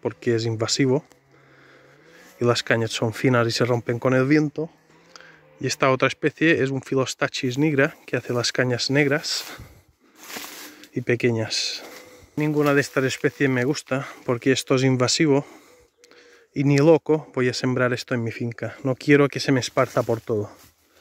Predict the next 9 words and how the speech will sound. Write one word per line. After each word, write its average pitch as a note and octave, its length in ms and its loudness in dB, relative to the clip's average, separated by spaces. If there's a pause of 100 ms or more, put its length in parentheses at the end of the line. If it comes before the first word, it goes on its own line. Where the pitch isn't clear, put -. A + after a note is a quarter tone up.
(1160)
Aquí C3 180 -4
podéis C#3 380 4
ver D3+ 200 6
lo D3 160 2
que C#3+ 140 2
hacen C3+ 240 0
las C3+ 140 2
especies C3+ 520 -4
invasivas. C#3 840 0